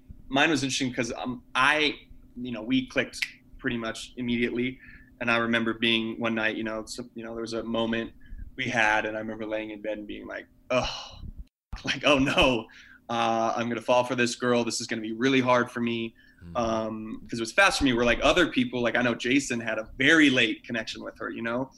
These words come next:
Speaker 1: Um, so, like, ev-, I had one of the ones, the early connection, so it made that journey very hard for me, uh, because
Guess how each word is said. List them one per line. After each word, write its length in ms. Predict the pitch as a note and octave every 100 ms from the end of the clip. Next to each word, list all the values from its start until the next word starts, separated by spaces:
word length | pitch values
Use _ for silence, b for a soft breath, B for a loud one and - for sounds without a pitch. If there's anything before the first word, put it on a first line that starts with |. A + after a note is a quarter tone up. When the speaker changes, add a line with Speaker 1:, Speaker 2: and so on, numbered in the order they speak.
| B B B -
Speaker 1:
Um, 260 | A#2 A2+ A#2
so, 180 | C3
like, 160 | A#2+ A#2
ev-, 240 | B2+ C3 - -
I 120 | C3
had 240 | C3+ C3+
one 120 | B2 B2
of 60 |
the 80 | A#2
ones, 600 | A#2+ A#2 A2+ A2 - - _ _
the 80 | C3
early 220 | A#2+ C#3
connection, 360 | C3 A#2 A2+ A#2
so 120 | A#2+
it 60 | A2+
made 180 | A#2+ A#2+
that 300 | A2+ G#2+ - _ _
journey 280 | - B2 A#2+
very 200 | A2+ A2+
hard 240 | A#2 A2+ A#2+
for 100 | D#3+
me, 240 | G#3+ A#3+ B B -
uh, 160 | A#2+ A#2
because 520 | A#2 A#2+ A#2 A2+ A2